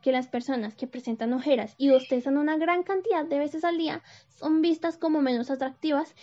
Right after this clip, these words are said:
que aquellas que están descansadas y con una apariencia más saludable. Y aparte de las mil y un mascarillas que existen para mejorar las, las ojeras, que por si te interesa alguna, las dejaré en la descripción del blog,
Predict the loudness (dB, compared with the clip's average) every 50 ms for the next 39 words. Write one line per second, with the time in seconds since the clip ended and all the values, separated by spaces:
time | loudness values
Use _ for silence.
0 | -20 _ _ 0 2 2 2 2 2 0 0 -4 -8 -8 -4 -2 0 2 2 2
1 | 0 -2 -4 0 0 2 2 2 0 0 -2 -4 -6 -6 -2 0 2 2 2 0
2 | 2 2 2 2 2 2 0 0 -2 -4 -4 -4 -2 -2 0 2 2 2 2 2
3 | -2 -6 -12 -20 _ _ _ _ -20 -20 -20 -18 -2 0 0 0 0 0 -2 -4
4 | -2 -2 -2 0 0 0 0 0 0 0 0 0 0 0 0 0 0 0 -2 -4
5 | -2 -2 -2 0 2 0 0 0 -2 -6 -6 -2 -2 -2 0 0 0 0 2 2
6 | 2 0 0 -2 0 0 0 0 0 -2 -4 -4 -6 -6 -6 -8 -6 -4 -4 -2
7 | -2 -2 -2 -2 -2 -2 -6 -8 _ -20 -20 -20 _ _ -6 -6 -2 -2 -2 -2
8 | -2 -4 -2 -2 -2 -2 0 0 0 0 0 -2 -2 0 0 0 0 -2 -4 -6
9 | _ _ 0 0 2 4 2 2 2 -2 -2 -2 -2 0 -2 -2 -4 -4 -6 -6
10 | -6 -2 -2 0 0 2 2 2 2 2